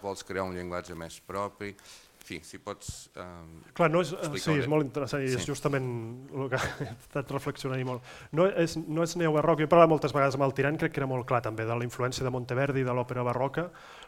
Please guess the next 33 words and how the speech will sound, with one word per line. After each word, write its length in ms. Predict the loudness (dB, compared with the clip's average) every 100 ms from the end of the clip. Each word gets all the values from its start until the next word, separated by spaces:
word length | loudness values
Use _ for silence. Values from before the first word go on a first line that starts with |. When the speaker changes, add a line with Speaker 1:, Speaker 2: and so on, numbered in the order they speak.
| -2
Speaker 2:
però 200 | 0 4
no 80 | 2
és 140 | 2
tant 180 | 2 2
una 140 | 2 0
recreació, 600 | 0 -2 -4 -2 0 0
però 160 | 0 -2
sí 240 | -2 -2 0
que 140 | 2
agafar-ne 720 | 2 2 0 -2 2 2 2
l'esperit. 400 | 0 0 -2 -2 -8 -18 -20 -4
I 60 | -2
és 80 | 2
cert 240 | 2 2
això 140 | -4 -2
que 60 | -4
has 80 | -4
dit, 160 | -8
potser 240 | -8 -6 -6
amb, 160 | -4
amb 140 | -4 -4
exemples 380 | -4 -4 -4 -6
com 160 | -4
Arvo 180 | -2 0
Part 300 | 4 2 2
o 80 | -2
aquí 300 | -2 -4 -6
més 180 | -6 -6
a 60 | -4
prop 240 | -4 -2
un 100 | -4
Bernat 300 | -4 -2 -2
Vivancos, 500 | -2 -2 -4 -8 -10